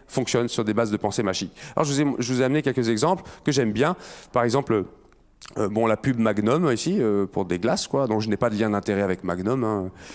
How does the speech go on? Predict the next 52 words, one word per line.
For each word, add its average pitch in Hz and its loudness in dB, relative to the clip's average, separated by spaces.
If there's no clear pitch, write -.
euh, 87 0
ni 98 0
avec 92 0
aucune 104 0
des 98 0
pubs 101 -2
qu'on 98 -2
va 95 2
voir, 151 2
mais 113 2
peut-être - 0
certains 120 0
parmi 107 2
vous 117 -2
qui - -4
ont 101 2
l'esprit 98 -2
très - -2
pur 113 0
voient 104 0
une 104 -2
contrebasse 104 -2
ou 95 0
un 87 0
violoncelle, 95 0
mais 117 2
il 107 0
suffit 120 0
de 120 2
regarder 110 2
la 104 4
gamme 101 0
de, 87 -2
de, 90 -2
qui - -8
a - -4
été 95 -6
développée 95 -2
par 87 -2
Magnum 95 0
pour, 87 -8
pour - -16
se - -10
rendre 90 -4
compte 123 -4
que - -12
c'est 92 -10
pas 95 -4
des 85 -8
instruments 92 -4
de 104 0
musique, 107 -2